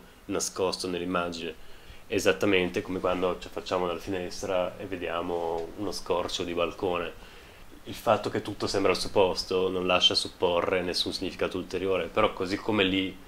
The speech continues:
basta aggiungere una chiave di lettura che emerge un significato completamente diverso, ehm, l'in-, l'invito e la ricerca che faccio io stesso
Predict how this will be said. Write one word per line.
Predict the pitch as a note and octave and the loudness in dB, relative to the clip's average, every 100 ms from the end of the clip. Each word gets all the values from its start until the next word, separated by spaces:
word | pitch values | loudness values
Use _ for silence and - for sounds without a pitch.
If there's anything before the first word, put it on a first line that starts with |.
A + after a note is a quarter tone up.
| - - - - - | -20 -20 -20 -20 -2
basta | G#2 F#2+ - | 0 0 -2
aggiungere | F#2+ G2 G2+ F#2 G2 F#2 | -2 2 2 4 2 2
una | F#2+ | 0
chiave | F2+ G#2 G2+ | 2 4 4
di | F#2+ | 2
lettura | F#2 - G2 F#2+ F2+ F2 | -2 -4 0 2 2 0
che | F#2 | -2
emerge | F#2 F#2 F#2 F#2+ | 2 2 2 -2
un | E2+ | -2
significato | F2+ E2+ - F2+ F2+ | -2 -4 -2 -2 -2
completamente | E2 F2+ F2+ F2+ F2+ | -4 -4 -4 -4 -4
diverso, | G2 F#2 F#2 E2+ - F#2 F#2 - - - - - - - - | -2 0 0 0 -2 0 -2 -4 -16 -20 -20 -20 -20 -16 -4
ehm, | F2+ E2+ E2+ E2+ E2 E2+ E2 D#2+ D#2+ E2 D#2+ E2 E2 E2 | -2 0 0 -2 -2 -2 -2 -2 -2 -4 -6 -8 -8 -8
l'in-, | F2+ F#2 G2+ F#2+ | -6 -4 -6 -6
l'invito | G2 F#2+ F#2+ G#2+ - G2 | -4 -4 -2 -4 0 2
e | |
la | F2+ | 2
ricerca | F#2 G2+ F#2 F2 | 2 2 2 0
che | - | -4
faccio | F2 G2 | -2 0
io | G2+ | -2
stesso | - F#2 F#2 G2 F2+ - - | 0 -2 0 -2 -4 -8 -16